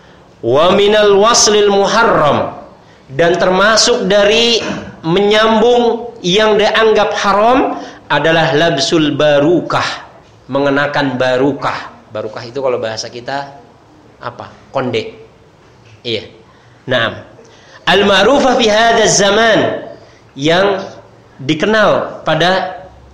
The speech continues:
zaman ini. Iya. Konde bisa juga dimaknakan dengan wig. Iya. Dia memakai rambut orang lain. Iya. Barakallahu fikum. Rawal Bukhari wa Muslim wa ghairuhuma.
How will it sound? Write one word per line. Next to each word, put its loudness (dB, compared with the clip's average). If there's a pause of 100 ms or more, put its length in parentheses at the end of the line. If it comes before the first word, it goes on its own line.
(160)
zaman 0
ini. -4 (560)
Iya. -10 (560)
Konde -6
bisa -4
juga -2
dimaknakan -2
dengan 0
wig. -2 (1040)
Iya. -2 (320)
Dia -2
memakai 2
rambut 0 (560)
orang -2 (560)
lain. 0 (240)
Iya. 0 (880)
Barakallahu 0
fikum. -2 (1400)
Rawal 4
Bukhari 2
wa 4
Muslim 2
wa 4
ghairuhuma. 4